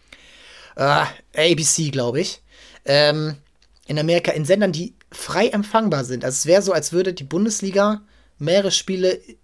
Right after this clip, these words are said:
ähm, oder fast alle Spiele auf, ähm, normal empfangbaren Sendern, A R D, Z D F, R T L, Pro sieben und vielleicht noch irgend-, kleinere Spiele auf irgendwie N D R laufen. So. Das erzeugt natürlich wahnsinnige Einschaltquoten, die zum Beispiel die N B A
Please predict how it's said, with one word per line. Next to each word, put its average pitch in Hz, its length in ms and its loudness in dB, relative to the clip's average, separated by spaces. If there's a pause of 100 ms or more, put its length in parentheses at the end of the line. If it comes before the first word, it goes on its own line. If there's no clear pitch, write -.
(420)
ähm, 147 400 0
oder 127 160 -4
fast 226 240 0
alle 226 180 0
Spiele 208 540 0 (760)
auf, 151 500 0
ähm, 139 440 0 (480)
normal 151 320 0
empfangbaren 202 540 0
Sendern, 170 300 0
A 175 160 4
R 196 80 4
D, 180 340 0
Z 190 240 0
D 175 80 0
F, 160 240 2
R 165 140 2
T 180 120 -4
L, 147 220 -2
Pro 147 180 -8
sieben 139 460 -8 (360)
und 156 180 0
vielleicht 143 260 -2
noch 156 100 0
irgend-, 160 300 -4
kleinere 165 380 0
Spiele 151 280 2
auf 135 120 0
irgendwie 156 240 -2
N 156 100 0
D 143 140 -4
R 127 240 2
laufen. - 420 -8 (220)
So. - 280 -4 (1500)
Das - 260 0 (100)
erzeugt 214 320 0
natürlich 170 320 -4
wahnsinnige 151 400 0
Einschaltquoten, 151 460 -4
die - 100 -8
zum 151 140 -6
Beispiel 151 280 0
die 143 100 -4
N 139 120 -2
B 123 180 -8
A 156 300 0